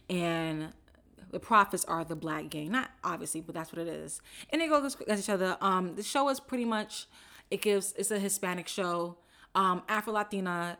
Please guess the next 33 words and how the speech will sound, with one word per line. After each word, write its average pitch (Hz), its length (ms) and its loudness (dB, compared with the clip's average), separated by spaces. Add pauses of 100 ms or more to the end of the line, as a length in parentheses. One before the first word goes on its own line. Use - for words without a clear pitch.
(280)
but 202 320 2
more 214 300 4
like 180 380 0 (280)
Latin 190 320 0
culture. 165 460 -4 (500)
Um, 220 460 4 (160)
it's 320 180 0
good. 269 160 4
I 196 180 8
enjoyed 190 340 2
it. 185 180 2
It's 185 180 0
very, 190 360 0
like, 170 500 -2 (600)
it 196 40 0
makes 208 140 0
you 190 60 -4
think, 190 120 -4
like, 180 140 -4
"Wow, 233 160 -4
are 208 100 -2
these 302 220 -4
kids, 208 460 -4
are - 80 -4
these 240 160 -4
kids - 240 -8
acting?" 240 520 -4 (300)
It's 294 220 2
P - 340 0
G 339 140 4
fourteen. 262 640 0 (400)
So, 214 500 4
um, 185 640 2